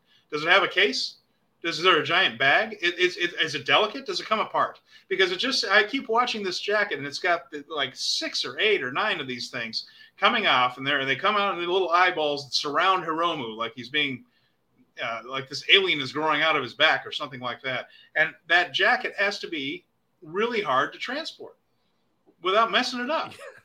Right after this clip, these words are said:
Speaker 1: I, I, like, how does he
Speaker 2: You're
Speaker 1: do
Speaker 2: not
Speaker 1: that?
Speaker 2: wrong. You're
Speaker 1: I
Speaker 2: not
Speaker 1: just wanna
Speaker 2: wrong.
Speaker 1: know.
Speaker 2: I'm trying to think about the logistics here. I'm imagining
Speaker 1: Yeah.
Speaker 2: either you hang it in the truck along with the rest of the ring set stuff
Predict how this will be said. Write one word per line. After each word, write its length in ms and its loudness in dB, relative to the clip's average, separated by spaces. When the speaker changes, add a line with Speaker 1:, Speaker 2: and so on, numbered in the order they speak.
Speaker 1:
I, 120 0
I, 260 4
like, 100 0
how 140 4
does 100 -2
he 60 -4
Speaker 2:
You're 100 10
Speaker 1:
do 60 12
Speaker 2:
not 100 10
Speaker 1:
that? 60 12
Speaker 2:
wrong. 440 10
You're 80 4
Speaker 1:
I 60 8
Speaker 2:
not 40 10
Speaker 1:
just 120 8
wanna 180 8
Speaker 2:
wrong. 80 2
Speaker 1:
know. 60 2
Speaker 2:
I'm 60 0
trying 240 6
to 80 0
think 140 0
about 200 4
the 60 -4
logistics 580 -4
here. 400 -6
I'm 140 -4
imagining 420 2
Speaker 1:
Yeah. 180 0
Speaker 2:
either 420 2
you 120 -8
hang 300 -2
it 220 -2
in 160 -4
the 120 -8
truck 380 -4
along 380 -8
with 200 -4
the 120 -12
rest 320 -8
of 160 -6
the 320 -14
ring 420 -4
set 340 0
stuff 500 -2